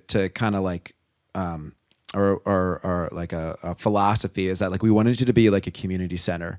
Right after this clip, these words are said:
'Cause y-, after the pandemic, like, everything shut down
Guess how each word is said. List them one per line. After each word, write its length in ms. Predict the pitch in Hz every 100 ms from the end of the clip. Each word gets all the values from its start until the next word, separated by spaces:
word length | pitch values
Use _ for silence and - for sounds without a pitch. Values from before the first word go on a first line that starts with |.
| - - - -
'Cause 500 | 131 113 104 - - 113
y-, 120 | 110 117
after 260 | 131 139
the 80 | 131
pandemic, 500 | 127 120 113 117 107
like, 140 | 107
everything 320 | 104 117 123 131
shut 200 | 120 107
down 440 | 95 95 87